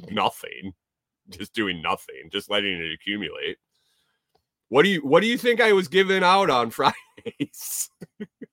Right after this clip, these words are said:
What, what do you think I was giving out on Fridays, guys? <laughs> It was the, it was the one sat spam. Uh,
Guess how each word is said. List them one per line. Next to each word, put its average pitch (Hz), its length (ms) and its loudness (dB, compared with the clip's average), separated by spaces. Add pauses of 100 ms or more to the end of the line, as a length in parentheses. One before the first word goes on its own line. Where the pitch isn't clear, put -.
(280)
What, - 140 -2 (280)
what 180 300 -4
do 202 60 -10
you 175 140 0
think 147 380 0 (320)
I 143 100 4
was 151 160 6
giving 139 320 4
out 120 200 4
on 104 180 -4
Fridays, 104 600 -2
guys? 85 320 -4 (140)
<laughs> 226 320 -10 (260)
It 233 180 -12
was 151 340 2
the, 107 220 -2 (320)
it 113 60 0
was 131 260 2
the 117 100 0
one 120 280 0
sat 107 360 -2
spam. 98 600 -6 (2750)
Uh, 104 140 -12